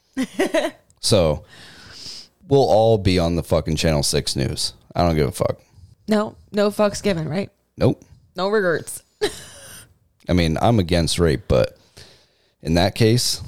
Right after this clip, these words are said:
Speaker 2: I would definitely have my way with him. <laughs>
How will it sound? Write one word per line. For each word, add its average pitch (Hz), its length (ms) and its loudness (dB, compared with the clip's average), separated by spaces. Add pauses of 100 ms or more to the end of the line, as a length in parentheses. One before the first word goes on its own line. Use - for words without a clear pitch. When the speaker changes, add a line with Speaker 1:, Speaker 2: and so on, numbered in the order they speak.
(1200)
Speaker 2:
I 82 80 2
would 82 160 2
definitely 76 400 -2
have 69 180 0
my 65 160 0
way 60 180 -2
with 57 180 -2
him. 60 200 -4 (460)
<laughs> - 40 -2